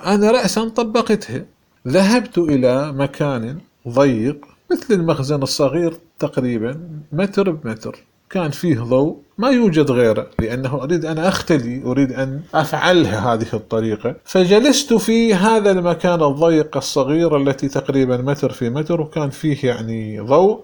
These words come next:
جلست فيه، ثم أصبحت أفكر بها بحصر ذهني، أحصر صورتها بذهني بشدة،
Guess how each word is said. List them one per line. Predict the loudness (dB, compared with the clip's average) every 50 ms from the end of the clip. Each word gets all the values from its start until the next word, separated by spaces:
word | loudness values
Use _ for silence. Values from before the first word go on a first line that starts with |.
| -14 _ -12
جلست | -2 0 0 2 2 0 0 -2 -4 -4 -4
فيه، | -4 -4 -4 -6 -4 -4 -4 -6
ثم | -6 -10 -12 -8 -8 -6 -6 -6 -6
أصبحت | -8 -8 -8 -10 -8 -8 -4 -2 -2 -2 -4 -8 -12 -8 -6 -4 -4 -6 -8 -12 _ _ _ -8
أفكر | -6 -4 -2 0 -2 -2 -2 -8 _ 0 0 2 2 0
بها | 0 0 -2 -2 0 0 -2 -2 -2 -4 -8 _ _
بحصر | -14 -4 -2 0 2 2 2 2 0 0 -2 -4 -4 -4 -6 -6 -8 -8 -10 -12 -12 -14 -14 -16 -16 -16 -16 -14 -6 -4 -4 -4 -2 -2 0 0 0
ذهني، | 0 0 -2 -2 -4 -4 -6 -6
أحصر | -6 -6 -4 -4 -4 -4
صورتها | -4 -4 -2 0 0 0 -2 -2 -4 -2 -2
بذهني | 0 0 0 0 0 0 -2 -2
بشدة، | -2 0 0 0 0 0 -4 -10 -14 -16